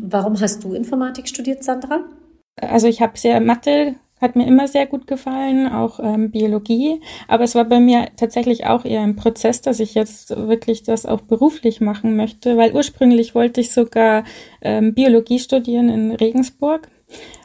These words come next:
Speaker 2: Und ich war schon kurz vor der Einschreibung. Ich hatte sogar schon das Zimmer in Regensburg, aber mir ist das nicht aus dem Kopf gegangen, weil ich hatte als Notfallplan mich auch, ähm, für Bioprozessinformatik beworben.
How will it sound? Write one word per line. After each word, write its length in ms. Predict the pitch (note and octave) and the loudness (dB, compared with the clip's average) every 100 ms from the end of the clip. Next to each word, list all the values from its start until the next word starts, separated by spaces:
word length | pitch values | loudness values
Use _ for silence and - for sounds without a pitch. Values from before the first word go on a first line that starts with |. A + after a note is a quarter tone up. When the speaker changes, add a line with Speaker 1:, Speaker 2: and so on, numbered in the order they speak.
| _ | _
Speaker 2:
Und 480 | - A#3 A#3 A#3 A#3 | 0 2 4 4 2
ich 260 | - A#3 A3 | 0 -4 0
war 580 | A#3 A#3 A3+ A#3 A#3 A#3 | 2 4 4 2 0 0
schon 180 | A#3+ | 0
kurz 200 | A#3+ C4 | 2 2
vor 100 | - | 0
der 120 | A3 - | -2 0
Einschreibung. 520 | A#3 B3+ G3+ G#3 G#3+ | 0 0 0 0 0
Ich 140 | A3 | 0
hatte 160 | A3 - | -2 -2
sogar 320 | - A3 A3+ | -4 0 2
schon 160 | A#3 G#3+ | 2 -4
das 160 | G#3 | -4
Zimmer 320 | - C#4 B3 | 0 2 4
in 80 | A3 | 2
Regensburg, 760 | G#3+ G#3+ A#3 - - B3 C4 - _ - | -2 -2 -2 -4 -4 -2 -2 -6 _ -4
aber 460 | A#3 A3+ A#3 A#3+ | 0 2 4 6
mir 200 | A#3+ A#3 | 6 4
ist 220 | A#3 - B3 | 2 -4 -4
das 100 | A#3+ | -2
nicht 180 | B3 | -2
aus 60 | G#3+ | 0
dem 140 | A3+ | -2
Kopf 260 | - B3 - | 0 -4 -4
gegangen, 480 | C#4 B3+ B3+ C4 B3 | -6 -2 2 4 4
weil 140 | A#3 | 2
ich 100 | A3+ | 2
hatte 260 | A#3+ A#3 - | 0 0 -2
als 220 | G#3+ - | 0 2
Notfallplan 960 | A3+ B3+ - - B3 B3 - A3+ A#3+ A#3 | 2 2 0 -2 0 0 0 2 4 4
mich 240 | A3+ - | 2 -4
auch, 300 | G#3 A3+ - - - - - | -2 -2 -4 -20 -20 -20 -8
ähm, 320 | A3 A3 A3 | -4 -2 -2
für 220 | A3+ G#3+ G#3+ | -2 -2 0
Bioprozessinformatik 1600 | A#3+ B3 A#3 - G#3 - A#3 - C4+ C#4 C4 C4 C4+ C#4 - | 2 4 4 0 -4 -2 -4 -4 -4 -2 0 -2 -4 -8 -8
beworben. 640 | C4+ B3+ C4 C4+ D4 D4+ | -6 -2 0 0 -2 -4